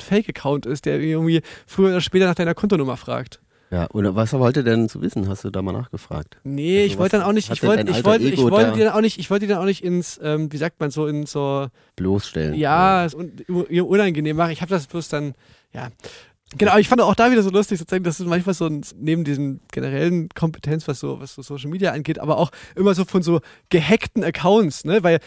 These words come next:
Speaker 1: mir haben dann auch andere Leute geschrieben und so, und dann so, "Dein Account wurde gehackt" und so. Und dann so, äh, diese, auch diese Vorstellung, wenn le-, andere Leute sagen, "Ey, mein Ga-, mein Account, der wurde gehackt, sorry, dass ihr so Nachrichten bekommt." Ich weiß nicht, ob du das kennst.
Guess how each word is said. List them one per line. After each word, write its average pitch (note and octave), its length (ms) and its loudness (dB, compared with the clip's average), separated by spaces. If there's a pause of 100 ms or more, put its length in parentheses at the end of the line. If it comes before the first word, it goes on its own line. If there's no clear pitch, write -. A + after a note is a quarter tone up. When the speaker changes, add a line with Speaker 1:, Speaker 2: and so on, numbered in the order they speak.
(120)
Speaker 1:
mir D#3 160 0
haben D#3+ 80 4
dann F#3 80 4
auch D3 200 2
andere G#3 260 4
Leute F#3+ 200 4
geschrieben G3 380 -2
und F3 100 -2
so, F3+ 120 2
und E3 100 0
dann E3+ 140 2
so, C#3+ 80 -4
"Dein F3+ 220 2
Account G3 440 2
wurde E3+ 120 2
gehackt" D#3+ 520 -4
und C#3 180 -8
so. D3+ 120 -4 (340)
Und C#3+ 80 -6
dann F#3 160 -2
so, F#3+ 200 0
äh, C3 180 -12
diese, E3+ 360 -6
auch F3 100 -6
diese E3 220 -6
Vorstellung, G3+ 480 -2 (260)
wenn D3+ 280 -2
le-, D3 140 -4
andere A3 240 2
Leute D#3+ 160 2
sagen, C#3+ 340 -2 (220)
"Ey, F3 140 2
mein F3+ 220 2
Ga-, D#3+ 240 -2
mein F#3 180 0
Account, G#3 400 0
der F3+ 120 4
wurde E3+ 140 2
gehackt, F3 340 -2
sorry, G#3+ 240 0
dass F3+ 140 -2
ihr F#3 100 0
so D#3 100 0
Nachrichten E3+ 380 2
bekommt." C#3+ 240 -4
Ich B2+ 60 -6
weiß D#3+ 80 -4
nicht, D3+ 100 -2
ob A#2+ 80 -12
du - 60 -10
das - 100 -12
kennst. C#3+ 380 -2